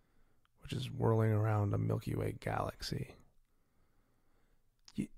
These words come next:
all of that goes together. You don't get to the edge of this puzzle that is you. You find little pieces.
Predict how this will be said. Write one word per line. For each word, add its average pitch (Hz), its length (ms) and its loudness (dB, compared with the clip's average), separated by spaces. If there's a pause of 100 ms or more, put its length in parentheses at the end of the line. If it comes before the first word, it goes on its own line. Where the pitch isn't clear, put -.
(100)
all 180 400 10
of 156 100 6
that - 240 8 (200)
goes 127 300 6
together. - 480 -2 (1900)
You 139 100 8
don't 156 220 8
get 156 220 8
to - 100 4
the 127 180 6
edge 123 280 8
of 113 120 4
this 117 140 2
puzzle - 540 -2 (1000)
that - 140 2
is - 240 -4
you. - 140 -6 (1900)
You - 40 -12
find 127 220 6
little 120 180 8
pieces. - 560 0